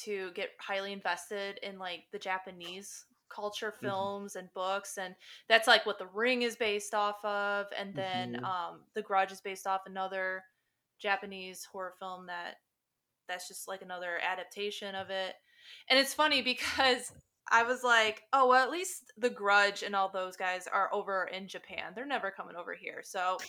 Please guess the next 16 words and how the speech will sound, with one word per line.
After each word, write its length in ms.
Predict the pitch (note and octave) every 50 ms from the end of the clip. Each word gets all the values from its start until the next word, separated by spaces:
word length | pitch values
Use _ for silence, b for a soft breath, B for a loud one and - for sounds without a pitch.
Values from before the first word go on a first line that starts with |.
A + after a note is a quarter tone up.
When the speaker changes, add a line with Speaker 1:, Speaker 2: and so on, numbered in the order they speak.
| - C4+
Speaker 1:
we 80 | D#4+
don't 140 | E4 D#4+ C#4+
have 80 | C#4+ -
to 60 | A#3+
worry 100 | A3 G#3
about 160 | G3+ G3 F#3+ -
The 60 | G3
Grudge." 400 | - G3+ F#3+ F#3+ F#3 F3 - B B B B B _
The 80 | A#3 A3+
third 320 | - B3 B3 A#3+ B3 G#3+
movie 280 | G#3 F#3+ F#3 F3 F#3 F3+
is, 300 | - G3 G3 F#3+ - - -
"Oh, 300 | C#4+ D#4 D4+ C4+ G#3+ B B B B B _
The 80 | C4 B3+
Grudge 360 | G#3 A#3+ B3 C4+ D4 C#4 -
follows 800 | - - A#3+ A#3 A#3+ B3 B3+ B3 A#3+ A#3 A3+ A3 A3 A3 - -